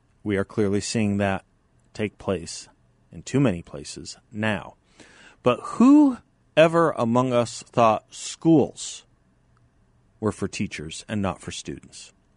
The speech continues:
not for children? That's the transition we have to understand very clearly. If a teacher is a member of a teachers' union and has to do what the teachers' union says, I get it.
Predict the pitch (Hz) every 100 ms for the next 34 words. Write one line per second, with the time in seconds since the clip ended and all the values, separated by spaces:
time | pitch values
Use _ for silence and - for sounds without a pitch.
0 | _ - 98 85 - - 101 82 - -
1 | _ _ _ _ _ _ _ _ _ _
2 | _ - 107 190 - - - - - 156
3 | 131 113 117 - 117 104 - _ _ _
4 | _ _ _ _ - 113 117 107 - 101
5 | - 107 95 - 110 101 92 87 - _
6 | 92 92 113 123 117 - 90 69 - _
7 | _ _ _ _ _ _ _ _ _ _
8 | _ _ _ _ 120 - 95 - 190 -
9 | 185 180 - 127 110 110 131 120 104 92
10 | - 101 92 85 98 139 151 143 127 _
11 | _ - 95 104 107 - 98 113 110 -
12 | - - 98 104 90 101 95 82 85 -
13 | 139 156 165 - - _ _ _ _ _
14 | _ _ - 104 92 117 -